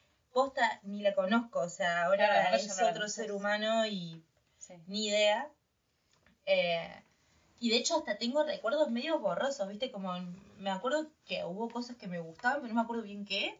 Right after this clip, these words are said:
Speaker 2: Claro, sí.
Speaker 1: Eh, y me acuerdo que cortamos porque seguramente algo andaba mal, pero tampoco sé bien qué era.
Speaker 2: Sí, sí, sí.
Speaker 1: Eh,
Speaker 2: ¿No te pasa que hay gente que te recuerda? Tipo, ah, este ex no era tan no sé qué, pero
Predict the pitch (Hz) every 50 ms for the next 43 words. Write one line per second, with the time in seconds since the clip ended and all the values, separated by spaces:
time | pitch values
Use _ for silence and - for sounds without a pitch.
0 | _ _ - 254 254 254 285 277 254 247 233 - 220 277 320 320 320 320 311 302
1 | 302 - 226 208 202 196 - 254 294 302 233 240 202 202 196 202 220 233 269 277
2 | - - 196 180 185 180 185 180 190 220 226 233 233 226 233 226 214 214 226 226
3 | 226 226 233 254 254 - _ _ _ 226 202 196 196 202 190 254 247 254 254 247
4 | 233 226 226 226 214 208 214 214 220 233 240 262 302 269 285 277 - 285 262 -
5 | - 277 262 254 - _ _ _ _ _ _ - 202 208 202 202 302 196 - 294
6 | 294 339 349 - 285 254 247 247 269 269 294 262 269 - 202 185 156 151 147 -
7 | - - 269 302 269 208 202 208 202 214 220 202 196 190 190 185 - - - -
8 | - _ 349 349 349 370 370 359 - 392 349 339 349 349 - - 339 320 320 311
9 | 294 262 240 226 233 226 226 226 220 220 - 233 220 220 226 226 226 220 202 196
10 | - _ _ _ _ - 170 165 160 165 165 165 165 170 170 165 165 170 165